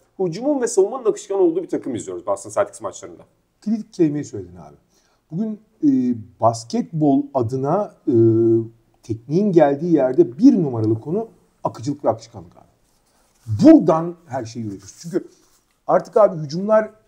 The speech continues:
Speaker 2: evet bir kişiyle bir yere, bir kişiyle de çok rahat hücum edebilirsin. Ama akıcılık ve akışkanlık olduğu zaman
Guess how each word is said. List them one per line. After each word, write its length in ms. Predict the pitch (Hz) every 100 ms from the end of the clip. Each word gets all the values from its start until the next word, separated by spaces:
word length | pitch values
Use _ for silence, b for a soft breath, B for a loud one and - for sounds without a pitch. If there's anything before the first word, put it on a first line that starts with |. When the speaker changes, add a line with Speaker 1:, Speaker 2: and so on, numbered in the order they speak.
| _
Speaker 2:
evet 260 | 185 165 113
bir 100 | -
kişiyle 360 | - 196 185 147
bir 60 |
yere, 240 | 170 185 196 135 117
bir 60 |
kişiyle 340 | 113 - 175 170
de 100 | 147
çok 140 | 113 - _ _ - 113
rahat 220 | 110 113
hücum 220 | 107 107
edebilirsin. 480 | 101 87 90 - 165
Ama 240 | 220 233 b b b b b _ -
akıcılık 500 | 120 147 156 285 196
ve 40 |
akışkanlık 500 | 160 - - 185 180
olduğu 320 | 156 147 254
zaman 280 | 226 165